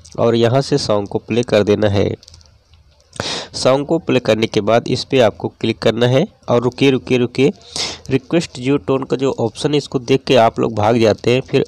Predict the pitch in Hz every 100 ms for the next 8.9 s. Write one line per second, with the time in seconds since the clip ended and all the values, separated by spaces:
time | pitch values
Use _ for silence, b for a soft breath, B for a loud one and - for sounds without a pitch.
0 | - 113 - 113 110 101 110 107 117 -
1 | 104 107 - 92 95 92 101 107 98 -
2 | _ B B B B - 110 117 - 120
3 | 113 - 127 - - 113 107 113 113 127
4 | - - 131 - 101 90 90 - - _
5 | _ _ _ _ _ _ - - 110 101
6 | 107 123 139 147 - 117 117 - 113 -
7 | 127 123 - 107 98 107 98 95 - 117
8 | - - B B B B 123 127 156